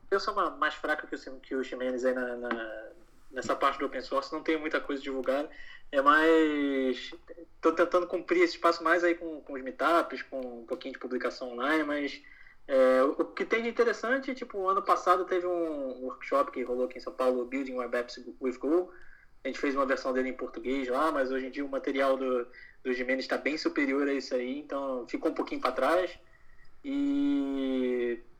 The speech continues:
bom, é isso, acho que é mais, eu tenho participado mais em, em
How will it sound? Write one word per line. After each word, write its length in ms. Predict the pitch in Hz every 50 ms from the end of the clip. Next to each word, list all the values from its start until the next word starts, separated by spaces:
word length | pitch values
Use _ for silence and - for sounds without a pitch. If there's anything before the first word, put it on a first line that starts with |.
| - - -
bom, 300 | 202 214 196 180 233 294
é 140 | 320 269 202
isso, 160 | 190 - 175
acho 120 | 165 -
que 60 | -
é 20 | 170
mais, 400 | 170 175 196 208 202 196 175 170
eu 60 | 165
tenho 160 | 165 196 196
participado 380 | - 208 214 - - 208 196 185
mais 220 | 185 196 214 214
em, 60 | 233 226 220 202 190 170 151 143 - - 240 240 240 240 240
em 220 | 247 269 135 262